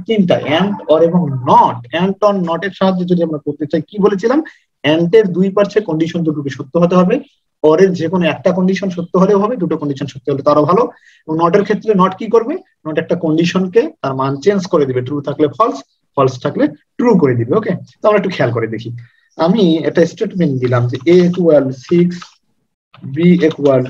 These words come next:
twelve, এবং আমি একটা expression নিচ্ছি c equal, এর মধ্যে আমি দিচ্ছি যে a is less than b and a is greater than four। এবং যদি আমি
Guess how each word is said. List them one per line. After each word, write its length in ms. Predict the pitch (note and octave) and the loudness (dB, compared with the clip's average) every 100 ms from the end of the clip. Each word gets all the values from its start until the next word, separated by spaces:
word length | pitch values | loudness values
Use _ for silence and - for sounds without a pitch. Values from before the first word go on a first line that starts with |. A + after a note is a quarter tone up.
| C3 | -2
twelve, 380 | E3 E3 E3 F3 - - B2+ | 4 4 4 0 -8 -20 -12
এবং 120 | C3 B2+ | -6 -2
আমি 100 | C#3+ | -2
একটা 120 | C#3 C#3 | -2 -6
expression 440 | - - G#3+ F#3+ C#3 | -2 0 2 2 -2
নিচ্ছি 340 | A#2+ - D3+ G3+ C4 - _ _ - | -4 -4 -2 -2 -4 -12 _ _ -8
c 20 | A#3 A#3 | 0 0
equal, 400 | F3 C3+ B2 D#3 - - | 0 0 0 0 0 -6
এর 80 | C#3+ | -6
মধ্যে 200 | C#3+ B2+ C#3+ | -6 -4 -2
আমি 100 | C#3 C3+ | -2 -6
দিচ্ছি 260 | C3 - C3 | -10 -12 -10
যে 80 | B2+ B2 _ D3 D#3 | -8 -10 _ 4 4
a 20 | E3 F3 _ _ _ _ _ - C#3+ | 4 -2 _ _ _ _ _ 0 2
is 120 | C#3+ C#3 _ _ _ A#2 A#2+ A#2+ | 2 -4 _ _ _ -6 0 2
less 220 | D#3+ F#3 D3 C3+ | 4 4 2 -2
than 160 | B2+ A#2+ A#2 | -2 -2 0
b 20 | B2 D3+ C4+ - _ _ _ _ _ _ - G#3 F3 | 2 2 0 -4 _ _ _ _ _ _ -2 0 0
and 240 | C#3+ A#3+ B3 - _ _ _ _ _ _ _ B2+ D#3 | 0 -4 -6 -16 _ _ _ _ _ _ _ 0 2
a 20 | E3 E3+ | 2 2
is 100 | E3+ C3 B2+ | 2 2 -2
greater 260 | B2 C3 A#2+ | 0 0 -2
than 140 | B2+ B2 - | -6 -6 -8
four। 220 | - F3+ A#2+ - _ _ _ _ _ _ _ C3 - _ _ _ _ _ _ D3+ | -6 -6 -6 -16 _ _ _ _ _ _ _ -20 -20 _ _ _ _ _ _ 0
এবং 120 | F#3+ F3+ | 4 4
যদি 120 | E3+ | 4
আমি 80 | D3+ | 2